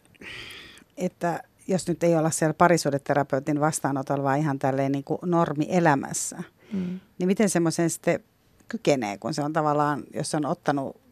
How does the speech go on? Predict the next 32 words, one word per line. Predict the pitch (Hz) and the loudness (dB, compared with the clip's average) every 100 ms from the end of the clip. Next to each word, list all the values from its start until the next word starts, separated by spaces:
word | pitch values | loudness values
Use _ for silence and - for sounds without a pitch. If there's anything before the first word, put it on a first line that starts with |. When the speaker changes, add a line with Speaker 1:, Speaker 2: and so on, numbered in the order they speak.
| _ - | _ -6
Speaker 1:
asiakseen | 135 160 135 - 147 147 - - | -2 0 0 0 -2 -2 -4 -6
tosiaan | 135 143 135 | -4 -2 -2
puhua | - 156 151 - | -2 -2 -2 -4
vaikka | - - | -10 -10
paljon | - - 131 135 | -8 -8 -10 -12
niistä | 143 - | -12 -10
tunteista, | 113 - 101 151 - 117 - - | -10 -8 -8 -8 -8 -10 -12 -14
joka | - 151 143 | -10 -2 0
ilmeisesti | 160 151 151 139 135 - 143 | 2 0 0 -2 -6 -8 -6
liittyy | 147 - 143 | -6 -4 -4
siihen, | 147 143 | 0 0
että | 143 - | 0 0
ei | 151 | 0
tosiaan | 147 151 156 | -2 0 0
uskalla | 175 202 - 117 - | 0 -2 -2 -6 -6
kokea | - - - - | -18 -18 -14 -12
sitä | - - | -10 0
tunnetta | 220 196 180 190 | 4 4 2 0
Speaker 2:
Mm. | - | -4
Speaker 1:
niin | 135 | -8
paljon, | 143 214 202 | -4 0 0
Speaker 2:
Mm. | 202 | 0
Speaker 1:
että | - - 147 | -4 -6 -2
Speaker 2:
Mm-hmm. | 226 202 208 226 - - _ _ - | 0 0 0 -4 -12 -20 _ _ -12
Speaker 1:
"minä | - 165 160 | 0 4 4
rakastan | 156 160 160 - 170 165 | 4 4 2 2 0 0
sinua", | - 175 170 156 | 2 4 4 4
mutta | 160 165 - | 2 -2 -2
mitä | 165 160 156 | -2 0 0
se | 156 | -2
sitten | 160 151 - 156 - - | -4 -4 -2 -4 -4 2
on | 190 151 | 4 4